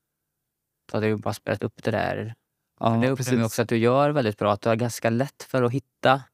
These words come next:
Speaker 1: jag vet inte vad du, om du, om du håller med om det, om, att du själv tycker att det är lätt. Du kanske inte, du kanske inte tycker att det är lätt. Du kanske bara fokuserar jättemycket på att jobba jättemycket för det.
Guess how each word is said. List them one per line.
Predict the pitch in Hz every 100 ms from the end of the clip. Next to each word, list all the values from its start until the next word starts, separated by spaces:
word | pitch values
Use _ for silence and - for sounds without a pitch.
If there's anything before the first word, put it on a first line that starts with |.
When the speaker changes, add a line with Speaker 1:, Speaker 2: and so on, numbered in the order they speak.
| _ -
Speaker 1:
jag |
vet | 131
inte | 165 127
vad | 120
du, | 117 -
om | 123
du, | 117 127 _
om | 123
du | 117
håller | 120 127 117
med | 113 139
om | 143
det, | 110
om, | 117
att | 110
du | 113
själv | 117
tycker | - 117
att | 117
det | 135
är |
lätt. | 127 101
Du | -
kanske | 107 117
inte, | 113 -
du | -
kanske | 110 117
inte | 110
tycker | 110 104
att | 98
det |
är | 110
lätt. | 110
Du | -
kanske | 101 107
bara | 104 101
fokuserar | - 101 - 104
jättemycket | 107 - 107 -
på | -
att | 104
jobba | 101 104
jättemycket | 107 - 101 107
för | 98
det. | 104